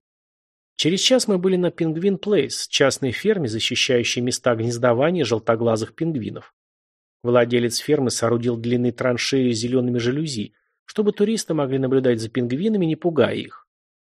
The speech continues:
Траншеи глубиной примерно полтора метра тянулись на километр по склону холма неподалёку от дикого побережья. Я ничего не читал о пингвинах заранее, потому что был в отпуске и просто хотел насладиться пейзажем.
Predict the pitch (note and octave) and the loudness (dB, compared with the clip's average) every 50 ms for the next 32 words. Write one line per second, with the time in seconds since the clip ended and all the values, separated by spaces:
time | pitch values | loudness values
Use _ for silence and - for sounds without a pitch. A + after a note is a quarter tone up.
0 | _ _ _ _ _ _ - - B2 B2 A#2+ - - C3+ C3 C3 A#2+ A#2 A#2+ A#2+ | _ _ _ _ _ _ -4 0 0 0 0 0 0 2 2 2 2 2 -2 0
1 | A#2+ A#2+ B2+ B2+ A#2 - A#2+ B2 B2 B2 A#2 A#2 A#2 - A#2+ A#2+ - - A#2 A#2+ | 0 0 0 0 -2 -2 -4 -2 0 0 0 0 -2 -4 -4 -6 -2 0 0 2
2 | A#2 A#2+ C3+ D#3+ - - A2+ - - A#2+ B2 B2+ B2 A#2+ - - B2+ B2 - B2 | 2 2 2 0 0 -2 -10 -6 -4 -2 -2 0 -2 -2 -4 -4 -6 -4 0 0
3 | B2 A#2+ B2+ B2+ B2 - - - - A#2 - - - C3+ C3 C3 B2 - - D#3 | 0 2 2 0 -4 -4 -6 -2 -2 -2 -2 0 0 0 0 0 -2 0 4 4
4 | F3 F3+ F3 D3 A#2+ A2+ A2 - B2 A2+ B2 C#3+ F#3+ A#3+ A#3 - - B2+ A2 G#2+ | 4 4 4 2 2 0 -2 -4 -2 0 0 2 2 0 -2 2 2 2 2 2
5 | G#2+ A#2 A2+ - - A#2+ A2+ - A#2+ A#2 B2 A#2 G2+ G2 G2+ - - B2 - _ | -2 -8 -6 0 0 -2 0 0 -2 0 0 -2 -2 -2 -8 -8 -10 -10 -12 _
6 | _ _ _ _ _ _ _ _ _ _ _ _ _ _ _ _ _ _ _ _ | _ _ _ _ _ _ _ _ _ _ _ _ _ _ _ _ _ _ _ _
7 | _ _ _ _ - A#2+ D3+ F#3+ A3+ G#3 - B3 B3+ B3+ A#3+ A3+ - - - - | _ _ _ _ -2 2 2 2 2 2 2 2 2 2 2 0 0 -2 0 2
8 | G#3 G3+ F#3+ G3 G#3 G3 F3+ F3 F#3+ G#3 G3 F#3 E3+ D#3+ F3 F#3 G3 G#3+ G#3+ F#3 | 2 2 2 2 0 0 0 2 0 2 2 2 0 2 2 2 4 4 4 2
9 | B2+ - - A#2 - - - C3 B2+ C3 B2+ - - A#2+ B2 B2 A#2+ A#2 C#3 F#3+ | 2 -2 -4 -10 -12 -2 0 0 0 0 -2 -2 -4 0 0 2 2 2 0 -2
10 | G3 - - - - - A#2 A#2 - C3+ - - - G#2+ - - A#2 - - D3 | -4 -4 -10 -10 -4 -4 -4 -2 -2 -4 -4 -4 -8 -8 -2 -4 -4 -2 0 0
11 | D3 D#3 C#3+ - - B2 A#2 A2 G#2+ G#2+ - - - A2 - D3 D3+ C3 B2 G#2 | 2 2 0 -2 0 0 0 2 0 -2 -6 -6 -8 -6 -4 -4 -2 -2 0 -2
12 | F#2+ G#2+ A2 B2 - | -2 -4 -8 -12 -14